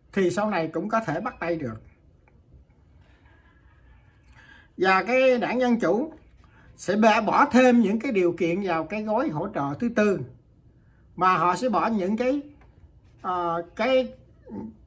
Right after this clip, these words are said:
những cái điều kiện vô trong cái gói hỗ trợ thứ tư á,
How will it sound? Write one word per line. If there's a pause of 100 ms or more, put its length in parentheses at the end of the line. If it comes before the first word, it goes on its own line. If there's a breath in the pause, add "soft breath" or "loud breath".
(260)
những
cái
điều
kiện
vô
trong
cái
gói
hỗ
trợ
thứ
tư
á,